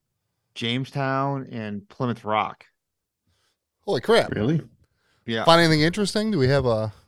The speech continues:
Speaker 2: like
Speaker 1: Yeah, I'll give you the password. I'll send it to you.
Speaker 2: All right, great.
Speaker 1: We have, uh, you know, there's people in our family, I don't know, I have to go look at it more, that served in the Revolutionary War and served in the Civil War.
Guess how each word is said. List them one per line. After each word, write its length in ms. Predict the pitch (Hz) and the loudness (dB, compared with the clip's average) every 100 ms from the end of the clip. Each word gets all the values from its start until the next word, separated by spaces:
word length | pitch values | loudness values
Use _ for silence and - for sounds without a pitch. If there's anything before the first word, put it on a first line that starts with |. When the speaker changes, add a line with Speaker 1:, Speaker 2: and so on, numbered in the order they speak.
| _ _ | _ _
Speaker 2:
like 260 | - - | -12 -8
Speaker 1:
Yeah, 140 | 143 131 | -2 0
I'll 140 | 147 | 0
give 180 | 151 147 | -2 -4
you 60 | 107 | -4
the 100 | 101 | -6
password. 440 | 104 107 - 98 | -6 -6 -8 -10
I'll 140 | 101 | -10
send 180 | - 110 | -10 -12
it 120 | 101 - | -12 -12
to 60 | |
you. 80 | 95 110 - _ _ - _ | -12 -12 -18 _ _ -20 _
Speaker 2:
All 60 | - 107 | -20 -20
right, 80 | 113 | -10
great. 200 | 123 117 - - | -10 -10 -10 0
Speaker 1:
We 80 | 165 | 4
have, 160 | 170 | 4
uh, 360 | 151 139 127 127 | 4 4 2 0
you 120 | 147 | -2
know, 160 | 147 131 | 0 2
there's 200 | 143 143 | 0 -2
people 320 | - 156 151 | -4 -4 0
in 60 | 139 | -2
our 100 | 117 | -2
family, 500 | 123 120 123 127 120 | -4 -4 -4 -6 -6
I 80 | 120 | -4
don't 100 | 120 | -4
know, 40 | |
I 20 | |
have 100 | 110 | -6
to 60 | 110 | -6
go 100 | 113 | -8
look 180 | 104 104 | -8 -8
at 80 | 110 | -10
it 40 | |
more, 340 | 98 104 104 98 | -8 -4 -2 -4
that 180 | 95 | -6
served 260 | - 117 107 | -8 -6 -6
in 60 | 107 | -8
the 80 | |
Revolutionary 580 | 101 104 110 107 113 101 | -8 -8 -10 -12 -10 -8
War 460 | 101 104 104 104 107 | -4 -2 -2 -2 -2
and 100 | 101 | -4
served 220 | 113 104 | -8 -8
in 40 | 98 | -10
the 80 | |
Civil 260 | 95 113 104 | -10 -8 -6
War. 420 | 101 101 101 110 | -4 -4 -4 -8